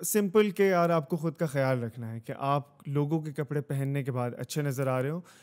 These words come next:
क्योंकि जब आप अच्छे नज़र आ रहे होते हैं तो लोगों के कपड़े अच्छे नज़र आ रहे होते हैं, जितने भी ब्रांड्स जो हम लोगों से शूट्स वगैरह करवाते हैं।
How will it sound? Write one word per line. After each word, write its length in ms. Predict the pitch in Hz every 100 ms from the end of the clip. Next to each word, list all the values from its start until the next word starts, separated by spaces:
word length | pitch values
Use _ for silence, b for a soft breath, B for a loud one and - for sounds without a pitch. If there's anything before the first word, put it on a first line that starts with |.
| B
क्योंकि 160 | 180 170
जब 180 | 165 -
आप 240 | 151 175
अच्छे 240 | 185 - 185
नज़र 240 | 175 170
आ 120 | 160
रहे 120 | 156 160
होते 180 | 147
हैं 100 | 160
तो 100 | 147
लोगों 280 | 143 135 135
के 120 | 127
कपड़े 360 | 135 - 131 151
अच्छे 200 | 123 131
नज़र 240 | 120 117
आ 100 | 113
रहे 140 | 110 113
होते 240 | 107 -
हैं, 120 | - 123
जितने 260 | 135 143
भी 100 | 139
ब्रांड्स 380 | 127 127 131 127
जो 160 | 120 131
हम 100 | 127
लोगों 180 | 127 127
से 80 |
शूट्स 260 | - 147 139
वगैरह 220 | 131 131
करवाते 440 | 123 120 120 120 120
हैं। 180 | 110